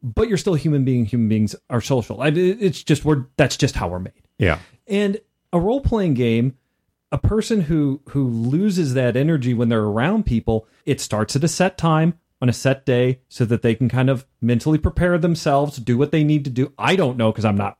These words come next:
Speaker 1: one of those types of people, but they can kind of do what they need to do, go to the thing, have their social interaction, and it ends at a specific time too. And so they know that there's gonna be a drop-off point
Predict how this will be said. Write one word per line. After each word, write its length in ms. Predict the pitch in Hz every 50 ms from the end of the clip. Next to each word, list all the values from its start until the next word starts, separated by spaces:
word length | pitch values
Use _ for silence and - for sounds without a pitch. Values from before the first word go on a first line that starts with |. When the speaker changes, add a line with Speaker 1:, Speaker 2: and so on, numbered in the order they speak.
| _ _ -
Speaker 1:
one 120 | - 110
of 80 | 107 98
those 140 | 98 95 -
types 240 | - 104 - - -
of 60 | -
people, 360 | 208 254 - 156 139 139 - - - - _ _ -
but 120 | - 127
they 120 | - 156 131
can 340 | - - 156 156 147 131 - -
kind 180 | - 156 156
of 100 | 147 113
do 140 | 104 123 123
what 140 | 139 165 160
they 120 | 190 180
need 180 | 180 190 214 208
to 60 | 247
do, 340 | 208 170 160 139 143 165 175 _ _ _ _ _ _ _ _
go 180 | - 147 147 151
to 180 | 151 - 202 196
the 140 | 214 247
thing, 460 | - _ - 180 156 151 175 214 220 _ _ _ _ _ _ _
have 220 | - 151 175 190 202
their 120 | 240 226
social 400 | 220 - 208 190 - - 185 165
interaction, 500 | 160 156 147 160 196 214 202 - - 139 -
and 140 | 120 110 107
it 100 | 104 98
ends 760 | 107 104 107 110 110 107 107 107 107 107 107 - - - _ _ _ _ -
at 60 | 113 107
a 40 |
specific 540 | - - - 113 - - 104 - 101 101 -
time 320 | - - 101 92 98 95 95
too. 260 | - 208 254 220 123
And 160 | 104 101 101
so 160 | - 131 120 113
they 180 | 117 117 117
know 500 | 110 117 160 220 233 160 120 123 143 151 -
that 200 | - 120 123 -
there's 160 | - 110 101 98
gonna 160 | 120 117 120
be 100 | 139 165
a 40 | 156
drop-off 460 | 170 214 233 - - 113 85 - -
point 240 | - 110 87 -